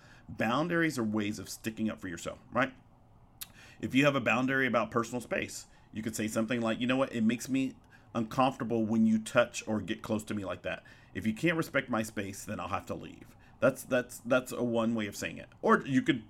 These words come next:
politely just move away from the person, right? Uh, but with some people, they don't get the message, right? They don't have any boundaries. So you're gonna have to be stronger and stronger with your boundaries, right? Uh, you know, when people say things that are inappropriate,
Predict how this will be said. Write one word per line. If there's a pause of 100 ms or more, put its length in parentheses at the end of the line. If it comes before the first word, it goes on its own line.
(160)
politely
just
move
away
from
the
person,
right? (600)
Uh, (160)
but (520)
with
some
people,
they
don't
get
the
message,
right?
They
don't
have
any
boundaries. (220)
So
you're
gonna
have
to
be
stronger
and
stronger
with
your
boundaries,
right? (600)
Uh, (600)
you
know, (640)
when
people
say
things
that
are
inappropriate,